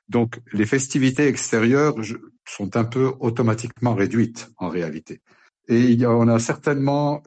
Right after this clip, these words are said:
besoin d'une, d'une parole de lumière, d'une parole d'espérance. Et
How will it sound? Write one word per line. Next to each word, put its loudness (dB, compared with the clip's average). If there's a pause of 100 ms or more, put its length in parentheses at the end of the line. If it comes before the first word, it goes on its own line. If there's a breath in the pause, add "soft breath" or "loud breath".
(120)
besoin 2
d'une, 0
d'une -4
parole -2
de 0
lumière, 0
d'une -4
parole -2
d'espérance. -2 (220)
Et 2